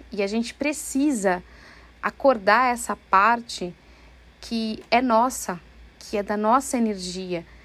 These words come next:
que a gente consegue construir, transformar, vibrar, porque tá dentro de nós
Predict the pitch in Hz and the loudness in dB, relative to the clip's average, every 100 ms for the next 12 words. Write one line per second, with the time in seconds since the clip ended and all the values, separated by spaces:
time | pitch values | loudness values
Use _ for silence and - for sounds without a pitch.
0 | - _ - 208 214 220 233 226 220 - | -20 _ -4 -2 -2 -4 -4 -4 -4 0
1 | 220 233 240 - 214 - 220 190 202 247 | 0 0 -4 -6 -8 -6 -6 -4 -2 -4
2 | - 202 - - 185 180 202 240 220 190 | -4 -4 -4 -4 -4 0 2 2 -2 -6
3 | 175 180 190 233 240 _ - - - - | -2 2 4 2 -2 _ -20 -20 -20 -20
4 | - - - - - 233 226 254 240 262 | -20 -20 -20 -20 -6 -6 -4 -2 -2 -2
5 | - 262 240 240 254 233 254 202 180 180 | -2 -2 0 -2 -4 -4 -4 -4 -6 -10
6 | - | -16